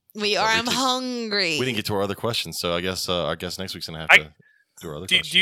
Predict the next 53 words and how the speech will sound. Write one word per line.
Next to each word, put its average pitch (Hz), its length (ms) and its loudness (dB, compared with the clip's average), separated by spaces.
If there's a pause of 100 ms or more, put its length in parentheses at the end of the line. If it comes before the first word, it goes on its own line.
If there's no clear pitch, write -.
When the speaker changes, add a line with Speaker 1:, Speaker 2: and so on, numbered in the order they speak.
Speaker 3:
do, 165 80 -18
do 160 80 -2
you 180 80 2
want 180 200 0
me 180 60 -2
to, 165 80 -2
like, 135 240 0 (280)
bullet 160 300 -2
train 190 300 -4
this? 214 340 -8 (320)
Speaker 2:
Yes. 196 120 2
Speaker 3:
Like, 131 200 -2 (400)
you 139 60 -8
want 151 160 2
another 147 160 -2
question? 170 360 -2 (800)
Speaker 2:
Well, 113 220 2
our 120 160 4
other 139 120 4
one, 127 160 -2
I'll 104 80 -6
get 107 120 -4
through 120 100 -2
it 104 40 0
real 117 80 0
quick. 92 180 -6 (180)
It 135 80 -20
was 101 80 -4
just, 98 140 -2
what 120 100 2
is 123 80 -2
the 120 80 -2
largest 107 280 0
negative 107 280 -2
and 95 80 -8
positives 98 600 0
about 90 400 -4
breeding 92 260 -4
reptiles? 101 540 -2 (520)
Um, 87 540 0 (600)
and 120 100 2
a - 20 2
lot 175 180 4
of 127 80 2
them 104 80 -4
were 98 80 -4
ki-, 92 60 -10 (240)
kind 104 120 -2
of 95 60 -2
the 87 60 -6
same. 85 380 -2
Uh, 73 500 -4 (160)
just - 260 -10